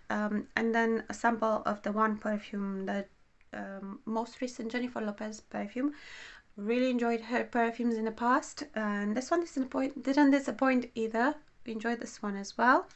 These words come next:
Okay, next I have cleansers, makeup remover. So I have this nail polish remover from Sainsbury's. Um, cheap and cheerful, you know, <laughs> not more to be said. Uh, this I got in a Feel Unique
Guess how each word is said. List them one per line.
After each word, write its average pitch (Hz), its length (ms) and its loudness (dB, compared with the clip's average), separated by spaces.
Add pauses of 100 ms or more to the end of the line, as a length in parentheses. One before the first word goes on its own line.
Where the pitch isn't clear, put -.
(280)
Okay, 294 200 -2
next 285 260 2
I 269 60 2
have 247 300 4
cleansers, 320 460 4
makeup 269 340 2
remover. 254 480 6
So 220 240 -2
I 220 100 2
have 226 220 2
this - 240 -8
nail 285 180 10
polish 285 400 0
remover 233 320 4
from 208 260 -8
Sainsbury's. 247 800 0 (500)
Um, 247 520 0 (480)
cheap 339 140 -2
and 233 120 -2
cheerful, 247 600 -2 (600)
you 247 120 -4
know, 233 200 0 (560)
<laughs> - 540 -18
not 269 240 4
more 247 240 2
to 240 140 -10
be 214 80 -4
said. 240 480 6 (1300)
Uh, 254 360 0
this 381 240 -6
I 359 100 -2
got 277 440 2
in 254 160 0
a 240 100 0
Feel 269 260 -4
Unique 247 340 0